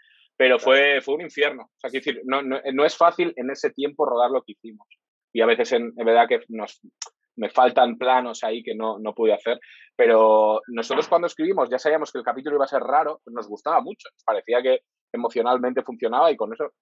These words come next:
Speaker 1: íbamos, íbamos pa'lante, pero, pero claro, ponte tú a ver si todo esto que hemos ido sembrando de estos toques de realismo mágico, de repente te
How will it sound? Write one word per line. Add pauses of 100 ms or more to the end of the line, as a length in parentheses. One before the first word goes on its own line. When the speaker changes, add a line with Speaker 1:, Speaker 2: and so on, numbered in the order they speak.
(180)
Speaker 1:
íbamos,
íbamos
pa'lante,
pero, (280)
pero
claro, (840)
ponte
tú
a
ver
si
todo
esto
que
hemos
ido
sembrando (680)
de
estos
toques
de
realismo
mágico,
de
repente
te